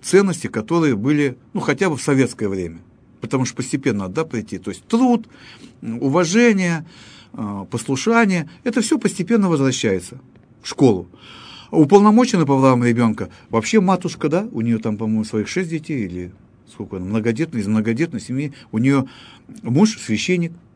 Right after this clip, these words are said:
она уполномоченная по правам ребёнка. Вот постепенно вот, э, все эти посты займут православные люди,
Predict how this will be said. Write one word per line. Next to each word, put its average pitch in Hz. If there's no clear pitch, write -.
она 170
уполномоченная 135
по 101
правам 120
ребёнка. 98
Вот 226
постепенно 190
вот, 139
э, 143
все 185
эти 139
посты 220
займут 156
православные 147
люди, 120